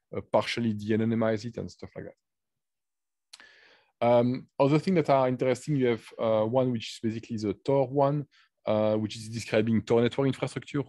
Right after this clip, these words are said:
very useful for hidden services and so on. Uh, another one is the dark web one. Um, we are actively using that one because this one is, uh, n-, a nice one for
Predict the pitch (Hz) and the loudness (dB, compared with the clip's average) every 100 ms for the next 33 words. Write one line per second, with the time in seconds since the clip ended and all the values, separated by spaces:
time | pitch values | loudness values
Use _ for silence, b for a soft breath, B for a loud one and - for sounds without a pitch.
0 | - 104 113 120 120 - 123 110 - 113 | -8 -4 -2 0 -2 -2 -6 -6 -6 -4
1 | 110 120 117 113 - 127 113 - 131 143 | -4 -4 -4 -6 -6 -6 -6 -6 -6 -6
2 | _ _ _ _ _ _ - - B B | _ _ _ _ _ _ -20 -20 B B
3 | B B - 123 135 156 147 143 156 135 | B B -2 0 2 2 2 2 2 2
4 | 113 123 - - 160 - 165 170 147 _ | 2 0 0 0 0 2 0 0 -6 _
5 | b _ - 117 117 113 120 123 123 135 | b _ -4 0 2 2 0 -4 2 4
6 | 131 131 139 - 139 147 151 139 143 131 | 4 2 -4 -6 -2 0 0 0 2 2
7 | 127 - 139 117 113 107 120 - 135 123 | 0 -2 -2 -2 -2 -2 -4 -4 -2 0
8 | 110 113 110 107 107 110 110 113 110 110 | -2 0 0 2 2 0 -4 -4 -4 -4
9 | - - 110 117 123 - 131 123 - - | -4 -4 -2 0 -2 0 -2 -2 -6 -2
10 | 131 120 | 2 2